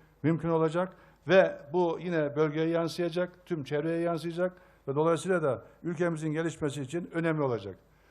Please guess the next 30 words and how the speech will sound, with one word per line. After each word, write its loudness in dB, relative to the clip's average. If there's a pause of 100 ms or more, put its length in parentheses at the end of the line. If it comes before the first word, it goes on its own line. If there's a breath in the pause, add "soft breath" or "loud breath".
(280 soft breath)
Bu 0
tabii 4
gelişmelerle 2
alakalı 2
olarak 2
başta -2
Sayın -2
Cumhurbaşkanımızın -6
liderliğinde, -4
önderliğinde, -4
teşvik -8
ve -4
desteğiyle -4 (320 loud breath)
yapılan 2
bu -4
yatırımlar -2 (260 loud breath)
gerçekten 2
önemli. -4 (280 loud breath)
Dolayısıyla 2
başta 0
zat -2
hallerinde 0
olmak -2
üzere -4 (340 soft breath)
Sayın 2
Bakanlarımıza, 0
Bakanımıza, -2 (340 loud breath)
bundan 2
önceki 0
Bakanımıza, 0